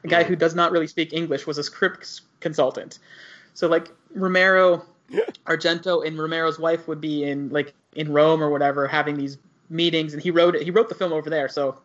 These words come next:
Speaker 2: That's
Speaker 1: this
Speaker 2: crazy.
Speaker 1: gritty Pittsburgh zombie movie, yeah, it was written. <laughs> I don't know if it was Rome. I, I, I believe it was though, but it was definitely not in Pittsburgh where he wrote it.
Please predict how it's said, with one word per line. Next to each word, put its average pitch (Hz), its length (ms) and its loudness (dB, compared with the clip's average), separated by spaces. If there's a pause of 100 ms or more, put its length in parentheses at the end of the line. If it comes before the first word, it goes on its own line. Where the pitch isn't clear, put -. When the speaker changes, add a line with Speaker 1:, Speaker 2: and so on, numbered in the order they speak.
Speaker 2:
That's 139 200 -8
Speaker 1:
this - 120 -20 (360)
Speaker 2:
crazy. 107 120 -16
Speaker 1:
gritty 233 240 0
Pittsburgh 196 480 0
zombie 165 320 -2
movie, 143 280 -6
yeah, 143 200 0
it 123 60 -6
was 139 120 -8
written. 175 540 -2 (260)
<laughs> - 240 -20
I 165 200 -2
don't 240 100 4
know 233 60 2
if - 100 -2
it 190 40 -4
was 165 140 -6
Rome. 135 320 -4
I, 147 300 -14
I, 151 60 -8 (120)
I 165 80 -6
believe 196 320 0
it 165 80 2
was 151 240 2
though, 120 140 -6
but 151 100 -6
it 160 60 -4
was 156 100 -6
definitely 180 540 -4 (320)
not 220 280 2
in 202 120 2
Pittsburgh 147 500 -2
where 139 100 -2
he 135 80 -4
wrote 139 280 -2
it. - 120 -12